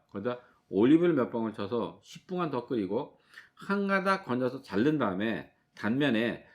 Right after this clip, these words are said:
바늘만한 힘이 남아있으면 스파게티가 알맞게 익은 것입니다. 이제 스파게티 면을 삶을 때 올리브 오일을 쓰는 이유는요,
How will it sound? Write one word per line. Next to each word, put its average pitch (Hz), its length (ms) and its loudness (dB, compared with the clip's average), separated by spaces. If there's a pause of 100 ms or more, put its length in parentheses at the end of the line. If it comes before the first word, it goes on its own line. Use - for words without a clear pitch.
(160)
바늘만한 160 560 2
힘이 220 300 -2
남아있으면 151 760 -2
스파게티가 175 760 -6
알맞게 110 460 -2
익은 107 220 -2
것입니다. 82 640 -6 (1200)
이제 196 180 6
스파게티 247 560 2
면을 147 200 4
삶을 156 320 -2
때 139 400 -2 (100)
올리브 160 380 6
오일을 175 180 8
쓰는 180 240 -2
이유는요, 95 580 -2